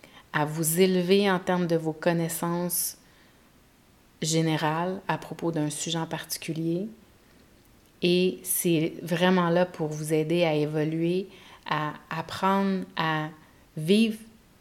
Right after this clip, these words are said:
nos émotions et à nous, à nous renforcer intérieurement, à vraiment renforcer cette connexion intérieure à soi,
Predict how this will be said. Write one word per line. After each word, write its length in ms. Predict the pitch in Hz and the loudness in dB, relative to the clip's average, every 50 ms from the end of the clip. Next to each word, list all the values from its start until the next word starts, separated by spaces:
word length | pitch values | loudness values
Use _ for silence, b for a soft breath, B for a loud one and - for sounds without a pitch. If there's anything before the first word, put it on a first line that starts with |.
| _ _ | _ _
nos 180 | 185 185 190 190 | -2 0 0 0
émotions 680 | 180 185 185 185 180 180 180 180 - 202 196 196 202 208 B B B B B B B _ - | 0 0 0 0 0 -2 -4 -4 -4 -4 -4 -4 -6 -8 B B B B B B B _ -4
et 140 | 175 175 165 | -4 -2 -2
à 60 | 160 | -2
nous, 260 | 160 160 160 160 156 156 160 202 - - | -4 -4 -4 -4 -6 -6 -8 -10 -12 -12
à 140 | - 160 160 | -10 -8 -6
nous 600 | 160 156 156 156 156 156 156 156 156 156 - - - - - _ - _ _ _ _ _ | -6 -4 -4 -4 -4 -6 -6 -6 -6 -8 -10 -12 -14 -16 -20 _ -20 _ _ _ _ _
renforcer 760 | - 156 - - 196 202 196 - - 180 - - - - 180 175 | -10 -8 -2 2 4 4 4 2 0 -2 -2 -2 -2 0 0 0
intérieurement, 800 | 170 165 156 165 160 156 156 151 151 156 151 156 156 156 156 151 - - - _ - | 0 -2 -4 -4 -4 -4 -4 -6 -6 -8 -8 -8 -8 -8 -8 -10 -14 -18 -20 _ -8
à 140 | 151 151 151 | -6 -4 -4
vraiment 500 | 156 160 - 170 170 180 185 185 185 180 | -6 -4 -4 -2 0 2 2 2 2 0
renforcer 680 | 170 175 180 180 175 - 185 170 170 - - - 185 175 170 | 0 -2 -2 -2 -2 -4 -4 -4 -4 -4 -4 -2 -2 -4 -4
cette 300 | - - 160 - - - | -6 -8 -8 -8 -8 -2
connexion 520 | - 190 185 180 175 175 - - 185 175 | 0 0 0 0 -2 -4 -4 -4 -4 -2
intérieure 540 | 170 170 170 170 160 156 156 160 156 156 156 | -4 -4 -4 -4 -6 -4 -4 -4 -4 -4 -4
à 120 | 151 151 | -6 -6
soi, 380 | 151 - - - 165 165 165 | -6 -6 -4 -4 -4 -4 -4